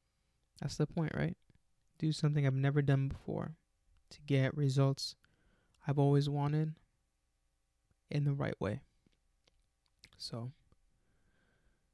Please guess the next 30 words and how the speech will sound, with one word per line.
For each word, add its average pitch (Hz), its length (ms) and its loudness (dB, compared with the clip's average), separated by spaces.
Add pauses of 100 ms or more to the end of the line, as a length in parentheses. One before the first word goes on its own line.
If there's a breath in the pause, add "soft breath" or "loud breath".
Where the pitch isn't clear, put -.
(1300)
for 165 60 -4
those 156 220 6
that 156 100 8
are 151 60 6
listening 156 380 2
to 160 100 -2
this, 160 420 -2 (2750)
I 151 60 -10
think 139 240 -2
that's 135 220 0
good. 160 320 4 (1900)
Or 139 160 0
at 135 80 0
least, 147 340 -2
okay, 147 220 2
if 143 280 0
it's - 120 -2
good 170 200 6
for 165 120 4
you, 170 180 4
it's 151 140 -2
good, 165 340 -2
but 123 160 -2
understand 135 560 -4
that 131 140 -10
this 151 220 0
is 135 120 -6
all 131 140 0
for - 140 -8
me. - 280 -8